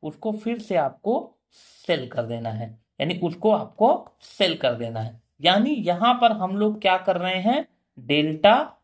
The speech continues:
न्यूट्रल, डेल्टा न्यूट्रल। डेल्टा न्यूट्रल कैसे कर रहे हैं? एक तरह से हम पॉइंट फ़ाइव ज़ीरो को बाय मोड में रखे हुए हैं और पॉइंट टू फ़ाइव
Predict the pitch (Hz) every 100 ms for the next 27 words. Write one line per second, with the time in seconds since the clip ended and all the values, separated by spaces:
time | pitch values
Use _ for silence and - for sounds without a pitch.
0 | _ 135 135 143 156 156 156 147 120 120
1 | _ _ _ _ _ _ _ _ _ 147
2 | 135 135 139 139 240 - _ _ _ 143
3 | 147 160 180 175 123 107 - _ - 160
4 | 185 233 226 220 233 214 202 214 208 185
5 | 190 190 226 - 208 214 208 202 202 240
6 | 208 214 - 170 165 208 - 180 165 175
7 | 175 196 208 214 214 143 135 175 196 208
8 | 208 196 175 180 160 165 156 143 165 214
9 | - _ _ _ 160 151 165 170 208 214
10 | 214 233 214 175 156 151